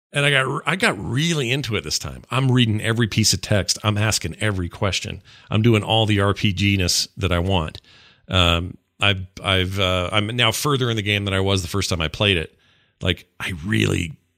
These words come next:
I really went hard. And what I hope they do, 'cause that game is definitely still an Xbox One game. It looks great.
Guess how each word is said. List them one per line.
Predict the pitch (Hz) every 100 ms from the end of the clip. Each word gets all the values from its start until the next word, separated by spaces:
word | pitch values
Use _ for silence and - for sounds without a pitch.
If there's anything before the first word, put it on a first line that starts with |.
| _ -
I | 95
really | 101 107 95
went | 90 87
hard. | 90 85 80 71 _ _ _ _ _ _
And | 87 85 85 85 85 _ _ _ _ -
what | 101
I | 101
hope | 95 147 170
they | 135 117
do, | 101 117 95 92 95 _ _
'cause | 104 85
that | 123 127
game | 131 123
is | 104
definitely | 85 110 123 98
still | 98 - 113 104
an |
Xbox | 95 - 95 82 -
One | 87 82
game. | 69 65 92 - _ _ _ _ _ _ _ _ -
It | 98
looks | 110 165 -
great. | - 98 67